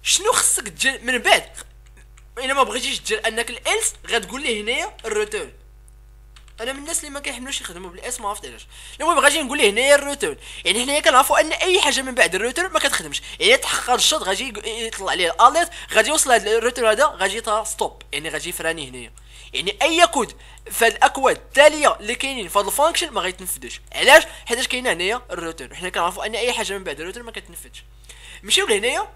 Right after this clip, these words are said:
نخليو الانبوت ديالنا خاوي، ونضغطو على اد ايتم. اه، نجيو لهنايا السيف. وندغطو هنايا على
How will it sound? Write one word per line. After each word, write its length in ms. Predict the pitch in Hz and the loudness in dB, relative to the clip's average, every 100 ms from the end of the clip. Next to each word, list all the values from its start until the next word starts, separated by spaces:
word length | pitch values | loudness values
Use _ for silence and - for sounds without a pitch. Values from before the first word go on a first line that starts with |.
| - | -10
نخليو 280 | 220 294 349 | -8 -4 -4
الانبوت 380 | 285 240 240 | -4 -4 -4
ديالنا 180 | 190 214 | -4 -4
خاوي، 300 | 233 247 320 427 | -2 -4 -4 -10
ونضغطو 320 | 220 - 233 | -10 -8 -6
على 160 | 165 - | -4 -4
اد 120 | 190 | -6
ايتم. 320 | - 160 156 131 - | -6 -10 -12 -16 -18
اه، 100 | 175 | -18
نجيو 160 | 151 | -16
لهنايا 200 | 143 131 | -16 -16
السيف. 280 | 143 - 139 - - - - | -16 -16 -10 -10 -10 -20 -8
وندغطو 360 | - 269 - 262 | -4 -4 -4 -2
هنايا 240 | 214 233 277 | 0 4 4
على 200 | 185 | 4